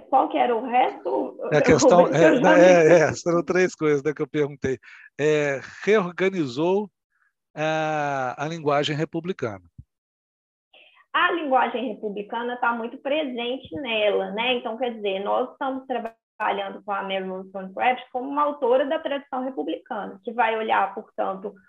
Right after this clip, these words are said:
Speaker 1: o problema da, da tirania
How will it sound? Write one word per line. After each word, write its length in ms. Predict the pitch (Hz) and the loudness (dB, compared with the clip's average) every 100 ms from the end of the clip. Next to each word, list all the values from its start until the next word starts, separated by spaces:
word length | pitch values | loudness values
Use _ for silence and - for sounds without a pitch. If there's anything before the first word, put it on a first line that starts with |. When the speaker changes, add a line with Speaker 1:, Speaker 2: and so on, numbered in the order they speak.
| - | -12
Speaker 1:
o 100 | 220 | -8
problema 480 | 247 233 208 202 208 | -2 0 0 -4 -4
da, 260 | 196 196 - 196 | -4 -6 -10 -6
da 240 | 196 202 | -2 0
tirania 960 | 202 233 202 196 190 185 208 254 311 | -2 -4 -2 -4 -6 -8 -2 -2 -4